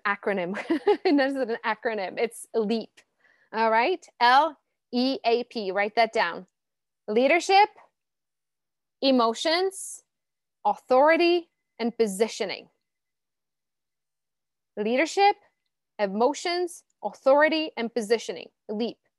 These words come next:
That's what I want you to think about. I'm gonna walk you through that. Leadership. Number one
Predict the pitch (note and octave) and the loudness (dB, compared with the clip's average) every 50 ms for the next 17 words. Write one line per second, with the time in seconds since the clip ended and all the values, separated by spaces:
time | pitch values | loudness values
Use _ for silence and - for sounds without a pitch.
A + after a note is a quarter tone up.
0 | _ _ _ _ _ _ A3 G#3+ - - A#3+ A#3 A3+ A3+ A3+ A3+ A3 - - - | _ _ _ _ _ _ -8 -8 -2 -2 0 0 2 0 0 -2 -4 -8 -8 -10
1 | A3 G#3+ - A3+ G#3+ - G#3 G3 F#3+ D#3 C#3+ F#3 A3 G#3+ A3 A3 G#3+ G#3 G3+ - | -10 -8 -8 -8 -10 -10 -6 -4 -4 -4 -4 -4 -6 -6 -6 -4 -4 -4 -6 -6
2 | A3+ G#3+ F#3+ _ A3 G#3+ F#3+ F#3 C#3 G#2+ F#2 - - - - _ _ _ _ _ | -8 -12 -10 _ -8 -8 -6 -6 -6 -6 -6 -10 -16 -20 -20 _ _ _ _ _
3 | _ _ _ _ _ _ _ _ _ _ _ A#3+ A#3+ C4 C4+ C#4 C4 B3+ - - | _ _ _ _ _ _ _ _ _ _ _ 0 2 2 4 4 2 0 0 -4
4 | F3+ - - _ _ _ _ _ _ _ _ _ _ _ _ _ _ _ _ _ | -6 -6 -6 _ _ _ _ _ _ _ _ _ _ _ _ _ _ _ _ _
5 | _ _ _ _ _ _ _ _ _ _ _ _ _ _ _ _ - - - _ | _ _ _ _ _ _ _ _ _ _ _ _ _ _ _ _ -18 -18 -18 _
6 | _ _ _ _ _ _ - B3 A#3 B3 B3 A3+ A#3 A#3 A3+ A#3 B3 C4 C#4 D4 | _ _ _ _ _ _ -2 0 2 2 2 4 4 4 4 4 2 2 0 -4
7 | C4+ | -6